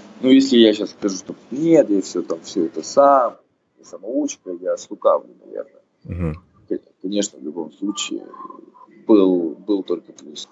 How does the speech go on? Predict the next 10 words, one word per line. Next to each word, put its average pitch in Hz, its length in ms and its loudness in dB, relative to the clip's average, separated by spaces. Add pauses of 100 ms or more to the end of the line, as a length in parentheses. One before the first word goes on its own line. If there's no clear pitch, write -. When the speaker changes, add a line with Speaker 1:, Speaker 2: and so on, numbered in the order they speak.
(160)
Speaker 1:
Даже 107 200 2
в 101 100 -14
ю 104 100 6
эй 101 80 4
би, 277 300 2 (160)
на - 80 -18
факультете - 440 -12
журналистики, 95 580 -4
хотя 95 320 -2
я 82 280 2